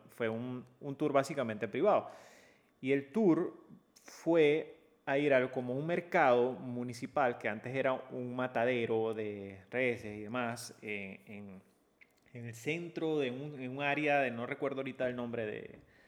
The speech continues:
de, de Buenos Aires, y para mí ver a la, al,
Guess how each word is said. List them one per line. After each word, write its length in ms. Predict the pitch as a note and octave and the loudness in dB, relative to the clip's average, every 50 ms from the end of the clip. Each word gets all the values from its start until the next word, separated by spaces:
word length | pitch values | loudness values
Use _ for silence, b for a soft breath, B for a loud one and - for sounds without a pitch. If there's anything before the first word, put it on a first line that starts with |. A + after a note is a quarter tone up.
| b b b b b | b b b b b
de, 360 | b G#2 G#2+ G#2 G2+ G2 - - | b -8 -6 -6 -6 -6 -8 -8
de 80 | G2+ G2+ | -8 -8
Buenos 400 | G2 G#2+ A2 A#2 B2+ C3+ - - | -6 -4 -4 -4 -6 -6 -2 0
Aires, 420 | D3 B2 A2+ A2 A#2 A#2+ - - - b b b b b b b b b b b b - | 0 0 0 -2 -4 -6 -8 -12 -20 b b b b b b b b b b b b -12
y 120 | C3+ B2 | -12 -8
para 260 | - B2+ A#2+ B2+ B2 | -4 -2 -2 -2 -2
mí 320 | C3 D3 F3 F#3 F3+ E3 C#3+ | -2 -2 -2 -2 -2 -2 -4
ver 720 | A2+ A2+ A#2+ B2 B2 B2+ C3 C3 C3 D3+ - - - - - | -4 -2 0 0 2 2 2 2 2 0 -2 -8 -10 -10 -6
a 120 | D3 D3+ | -4 -4
la, 400 | D3+ D3 C#3+ C3 B2 A#2 A2+ A2 | -2 -2 -2 0 0 0 -2 -4
al, 500 | A2 - - A#2+ A#2+ A2+ A2+ A2 A2 A2+ | -6 -8 -10 -10 -8 -8 -8 -8 -10 -12